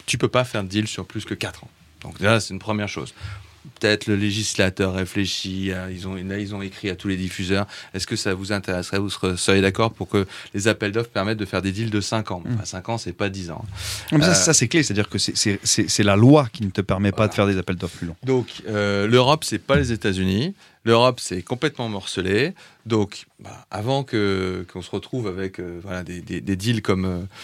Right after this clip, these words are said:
Speaker 1: comme la N F L ou la N B A, qui est quand même pas loin, hein, ça doit être quelque chose comme sept, huit milliards
Speaker 2: Ouais.
Speaker 1: de dollars sur dix ans, on n'y arrivera pas. Euh, ensuite, moi, je pense, clairement, qu'il y a un gros problème avec le foot en Europe,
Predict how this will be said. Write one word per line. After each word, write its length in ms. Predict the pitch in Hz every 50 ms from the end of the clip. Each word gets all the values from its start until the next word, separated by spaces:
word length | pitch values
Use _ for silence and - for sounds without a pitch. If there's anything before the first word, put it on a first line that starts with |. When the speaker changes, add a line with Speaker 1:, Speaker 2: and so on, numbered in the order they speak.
| - - - -
Speaker 1:
comme 180 | - 117 113
la 120 | 113 110 110
N 180 | 110 107 101
F 100 | - -
L 240 | 123 117 113 110 104
ou 140 | 110 110 104
la 80 | 95
N 160 | 90 90 95 95
B 140 | 101 110 123
A, 100 | 135 123
qui 160 | - - -
est 40 | -
quand 80 | - 90
même 120 | 90 87
pas 140 | - 101 98
loin, 300 | 107 113 131 147 135 117
hein, 60 | 117 110
ça 100 | - 90
doit 140 | 90 95
être 260 | 95 92 - - 90 87
quelque 180 | - 95 90
chose 200 | - - 104 -
comme 160 | - 90 87
sept, 200 | - - 98 92 -
huit 140 | - 117 113
milliards 280 | 117 117 113 117 110 110
Speaker 2:
Ouais. 60 | 120
Speaker 1:
de 40 | 110
dollars 260 | 110 107 107 107 104
sur 180 | - - 104 95
dix 220 | 95 101 101 110
ans, 180 | 123 131 151 - - - - - - - _ _ _ _ - - -
on 100 | 98 104
n'y 80 | 117 117
arrivera 320 | 117 127 123 110 104 95
pas. 200 | 90 - 85 - - _ - - - - - - - - - -
Euh, 600 | 101 98 95 95 95 92 92 92 92 87 82 76 62 62 60 - - -
ensuite, 420 | - 123 - - 180 180 180 - - -
moi, 160 | 95 98 101
je 80 | 95 98
pense, 380 | 92 - 185 220 214 - - - _
clairement, 380 | - - 98 92 95 101 143 156 - _ _ - -
qu'il 80 | - 85
y 20 |
a 40 | 87
un 60 | 95 101
gros 200 | 95 104 117 113
problème 400 | - - 104 98 98 101 113 123
avec 380 | - 85 87 92 92 - - _ -
le 160 | 87 90 90
foot 300 | 85 - - 104 95 -
en 80 | - 85
Europe, 360 | 90 90 90 98 127 165 -